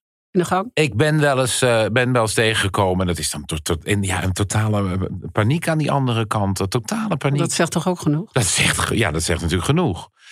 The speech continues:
Speaker 2: En, eh, maar de, toen zei van, van, "Als nou, als die persoon nou aan de deur zou staan en dan zou ik, ik zou nooit de deur dichtgooien, want zo ben ik sowieso ook niet opgevoed, maar dat zit ook gewoon helemaal niet in mij."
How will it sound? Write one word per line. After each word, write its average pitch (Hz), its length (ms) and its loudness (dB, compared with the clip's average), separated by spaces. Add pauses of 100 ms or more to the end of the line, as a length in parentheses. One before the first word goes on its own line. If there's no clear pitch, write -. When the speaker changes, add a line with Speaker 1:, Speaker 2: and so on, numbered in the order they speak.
(320)
Speaker 2:
En, 143 380 2
eh, 135 180 4
maar 156 240 2
de, 143 120 0
toen 175 160 2
zei 180 220 2
van, 156 260 -2
van, 165 120 0
"Als 151 160 0
nou, 165 220 2
als 151 180 -2
die 135 100 -10
persoon 160 200 0
nou 156 120 2
aan 147 60 0
de 147 80 0
deur 170 220 2
zou 120 140 0
staan 101 300 0
en 135 60 2
dan 131 100 2
zou 135 260 2
ik, 110 100 -2 (140)
ik - 140 -2
zou 131 160 2
nooit 196 300 2
de 123 80 -2
deur 113 200 2
dichtgooien, 139 420 -2
want 147 120 0
zo - 80 -2
ben 113 120 0
ik 110 60 -2
sowieso 107 300 2
ook 98 120 -2
niet 110 120 0
opgevoed, 113 440 -2
maar 104 100 0
dat 98 160 -2
zit - 220 -4
ook 120 100 0
gewoon 110 180 0
helemaal 110 220 2
niet 104 180 0
in 101 160 0
mij." 131 400 0